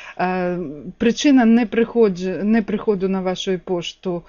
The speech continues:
неотримання вами запрошення може бути лише одне. Не та пошта, або наш лист, е, потрапив в спам.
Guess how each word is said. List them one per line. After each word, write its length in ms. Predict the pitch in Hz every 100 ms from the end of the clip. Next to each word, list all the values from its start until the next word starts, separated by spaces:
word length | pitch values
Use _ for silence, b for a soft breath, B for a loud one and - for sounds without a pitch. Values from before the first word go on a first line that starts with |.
| B B B
неотримання 640 | 208 202 190 208 190 190 196
вами 300 | 185 180 180
запрошення 640 | 190 185 269 294 294 254
може 280 | 220 202 196
бути 260 | 196 233 202
лише 300 | 170 - 202
одне. 420 | 190 185 165 -
Не 160 | 190 202
та 200 | 196 180
пошта, 540 | 170 180 226 - 285 285 B B B -
або 320 | 214 233 339
наш 340 | 277 254 -
лист, 340 | 269 311 - 262
е, 180 | 226
потрапив 480 | 196 196 202 214 220
в 60 | -
спам. 520 | - - 214 170